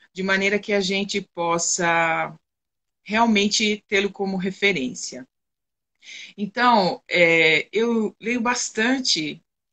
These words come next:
fui buscar bastante literatura ao longo desses anos, nesse sentido, né? E eu percebi que toda vez que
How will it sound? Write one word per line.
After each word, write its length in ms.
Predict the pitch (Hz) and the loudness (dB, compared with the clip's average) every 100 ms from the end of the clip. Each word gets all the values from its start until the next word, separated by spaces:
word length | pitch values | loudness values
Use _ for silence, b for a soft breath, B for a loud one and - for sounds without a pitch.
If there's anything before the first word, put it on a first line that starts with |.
| _ _ _ - | _ _ _ -10
fui 160 | 247 | -4
buscar 500 | 247 247 - 196 190 | -2 -2 0 4 4
bastante 680 | 196 180 - 226 254 247 208 | 4 0 -4 -4 -2 0 0
literatura 680 | 180 180 190 175 170 185 175 | -2 -2 0 0 0 -2 0
ao 60 | 165 | 0
longo 240 | 165 151 | -4 -8
desses 400 | 151 151 143 156 | -12 -14 -10 0
anos, 520 | 190 208 160 151 - _ _ - | 2 2 -2 -14 -20 _ _ -8
nesse 280 | 208 214 | -4 -4
sentido, 760 | - 240 220 - 190 208 180 170 | -2 -2 -2 -2 0 -2 -2 -6
né? 240 | 175 196 208 _ _ b b b _ | -6 -10 -14 _ _ b b b _
E 180 | 185 202 | -6 2
eu 140 | 214 214 | 2 2
percebi 500 | 233 233 226 202 214 | -2 0 0 0 -2
que 140 | 214 | -4
toda 320 | 240 294 381 | -6 -2 0
vez 600 | 247 190 180 170 180 - | 2 4 6 6 2 -2
que 540 | - 180 170 160 143 | -2 -2 -2 -2 -4